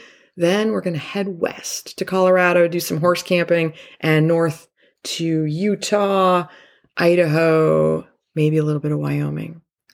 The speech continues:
So if you wanna follow along, check it out. And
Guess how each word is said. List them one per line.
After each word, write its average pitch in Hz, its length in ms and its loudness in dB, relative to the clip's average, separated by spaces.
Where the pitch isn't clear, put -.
So - 100 -2
if 160 100 0
you 220 60 -2
wanna 403 180 -4
follow - 360 0
along, 160 480 0
check - 200 -2
it 233 60 2
out. 165 380 -2
And 247 580 0